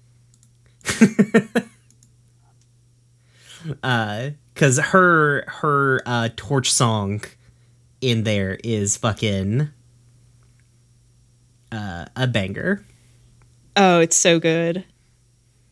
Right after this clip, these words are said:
Speaker 1: Who is Courtney's voice actor? Emily Osment.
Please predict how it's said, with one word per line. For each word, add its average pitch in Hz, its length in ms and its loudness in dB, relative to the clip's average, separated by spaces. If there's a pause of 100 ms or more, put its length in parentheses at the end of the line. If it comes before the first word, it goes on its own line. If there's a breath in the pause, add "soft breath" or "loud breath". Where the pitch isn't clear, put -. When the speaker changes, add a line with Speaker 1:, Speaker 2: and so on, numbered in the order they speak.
(840)
Speaker 1:
Who - 140 -18
is 117 400 -4
Courtney's 101 520 -10
voice - 300 -16
actor? - 560 -18 (360 soft breath)
Emily 143 1000 0
Osment. 101 720 -6